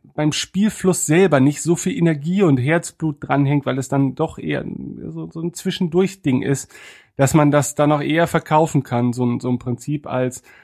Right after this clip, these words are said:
als beispielsweise bei einem Battlefield One oder so. Wenn sie das da so extrem eingeführt hätten, ich glaube, da wäre der Shitstorm dann noch mal größer geworden und der Spielerschwund ebenfalls größer. Ähm, wobei, ja, du hast schon recht, ich meine, da haben sie vielleicht in der Richtung auch schon einiges verkackt. Also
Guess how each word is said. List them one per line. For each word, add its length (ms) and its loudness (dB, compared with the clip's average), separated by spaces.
als 240 2
beispielsweise 840 0
bei 160 -2
einem 480 -4
Battlefield 800 -6
One 240 -2
oder 140 -4
so. 140 -6
Wenn 160 2
sie 100 0
das 180 0
da 240 4
so 100 0
extrem 540 0
eingeführt 1000 -2
hätten, 200 0
ich 100 -6
glaube, 180 2
da 120 2
wäre 120 0
der 80 2
Shitstorm 520 0
dann 120 2
noch 120 0
mal 140 0
größer 320 -2
geworden 380 -2
und 160 -2
der 60 0
Spielerschwund 680 -2
ebenfalls 640 -4
größer. 420 -4
Ähm, 340 2
wobei, 300 4
ja, 160 4
du 100 4
hast 120 4
schon 120 4
recht, 240 2
ich 80 0
meine, 180 2
da 160 2
haben 140 4
sie 100 0
vielleicht 380 0
in 180 -4
der 180 -4
Richtung 260 -4
auch 160 -4
schon 140 -2
einiges 440 -6
verkackt. 540 -14
Also 240 -4